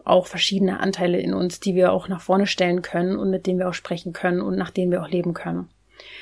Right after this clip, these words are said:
Und deswegen möchte ich dir jetzt mal, um ein bisschen Bild zu bekommen, wie unterschiedlich fa-, die Facetten sind der Weiblichkeit, darauf eingehen, was es da so gibt. Und das Ziel ist für mich, dass du eine neue Einstellung gegenüber der Weiblichkeit und auch der Diversität bekommst gegenüber der Weiblichkeit, dass eine Frau nicht gleich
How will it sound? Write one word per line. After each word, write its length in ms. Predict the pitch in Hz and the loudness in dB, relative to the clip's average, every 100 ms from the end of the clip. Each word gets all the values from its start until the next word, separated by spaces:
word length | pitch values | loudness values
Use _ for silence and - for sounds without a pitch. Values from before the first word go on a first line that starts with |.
| - _ | -20 _
Und 120 | 240 254 | 6 8
deswegen 380 | 262 277 277 | 8 8 8
möchte 220 | 262 262 254 | 8 8 6
ich 40 | |
dir 120 | 247 | 6
jetzt 160 | 240 233 | 6 6
mal, 260 | 220 208 | 6 6
um 140 | 220 202 | 4 2
ein 40 | |
bisschen 340 | 196 - 185 175 | 2 0 0 6
Bild 200 | 262 262 | 4 4
zu 100 | 226 | -6
bekommen, 480 | 208 - 208 208 | -6 2 4 6
wie 140 | 202 240 | 4 2
unterschiedlich 800 | 220 226 202 - 196 202 185 - | 2 0 0 -2 -2 -2 -4 -4
fa-, 160 | - - | -10 -10
die 60 | |
Facetten 480 | - 180 185 175 190 | -12 -4 -2 -2 2
sind 260 | 214 294 269 | 8 8 6
der 100 | 208 | 2
Weiblichkeit, 760 | 190 190 185 - - 165 - | 0 0 -8 -12 -10 -10 -10
darauf 260 | - 151 156 - | -12 -10 -12 -4
eingehen, 320 | 175 185 170 | -2 -2 -4
was 200 | 160 170 | -6 -10
es 60 | |
da 160 | - 156 | -10 -10
so 100 | 165 | -10
gibt. 340 | 170 170 - - - - - - - _ _ _ _ - | -8 -10 -12 -18 -20 -20 -20 -20 -20 _ _ _ _ -2
Und 80 | 202 | 0
das 140 | 208 | 2
Ziel 220 | - 247 | 8 8
ist 200 | 262 247 | 8 4
für 140 | - 220 | 2 4
mich, 260 | 214 240 | 6 4
dass 140 | - - | 2 -2
du 100 | 214 | 0
eine 160 | 196 | 2
neue 260 | 190 190 175 | 2 2 2
Einstellung 520 | - 247 - 262 254 | 4 4 6 6 8
gegenüber 400 | 240 233 233 220 | 6 4 2 2
der 160 | 208 202 | 2 4
Weiblichkeit 720 | 190 190 202 - - 185 - | 4 4 0 -2 -2 -2 4
und 240 | 233 254 | 8 8
auch 260 | - 226 - | 6 0 0
der 280 | - 190 190 | 4 6 6
Diversität 840 | 175 196 185 175 170 - 214 226 | 2 0 0 0 -4 2 2 2
bekommst 540 | 165 - 175 180 170 | -2 -6 -4 -4 -6
gegenüber 360 | - 180 175 180 | -6 -4 -2 -2
der 140 | 185 180 | -2 0
Weiblichkeit, 840 | 175 - 190 - 190 190 - - | -2 -2 -8 -2 0 0 0 -2
dass 240 | 190 170 - | -2 -2 -4
eine 240 | 214 202 | 0 -2
Frau 420 | - 202 202 233 | -2 4 6 6
nicht 300 | 220 202 - | 4 2 -4
gleich 500 | 196 185 196 - - | -6 -2 -2 -4 -16